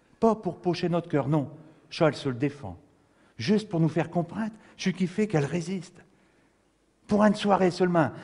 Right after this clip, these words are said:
elle croit tout ce qu'elle dit, que c'est bientôt fini, qu'on a trouvé le remède, que le regard sur Snéphane va congé pour tout dire, et que si c'est pas certain, ben, ben c'est quand même peut-être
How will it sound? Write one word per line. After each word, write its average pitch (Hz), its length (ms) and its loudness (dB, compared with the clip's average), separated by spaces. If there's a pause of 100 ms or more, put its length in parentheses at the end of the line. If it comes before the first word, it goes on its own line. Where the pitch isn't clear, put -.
(100)
elle 185 120 4
croit 208 180 2
tout 214 140 2
ce 208 80 -4
qu'elle 208 240 6
dit, 143 220 -2 (520)
que - 80 -4
c'est 185 160 0
bientôt 196 320 0
fini, 151 420 -4 (440)
qu'on 190 120 4
a 190 80 6
trouvé 190 240 4
le 185 60 6
remède, 165 400 4 (220)
que 208 80 8
le 202 60 10
regard 214 280 6
sur 208 160 -4
Snéphane 214 320 2
va 202 100 6
congé 202 300 2
pour 202 180 -6
tout 240 140 -2
dire, 226 220 0 (500)
et 175 60 0
que - 60 -6
si 196 120 -2
c'est 175 140 4
pas 185 120 4
certain, 175 380 0
ben, 143 280 0 (640)
ben 113 120 -4
c'est 117 140 -6
quand 120 140 -4
même 123 200 -2
peut-être 160 400 -8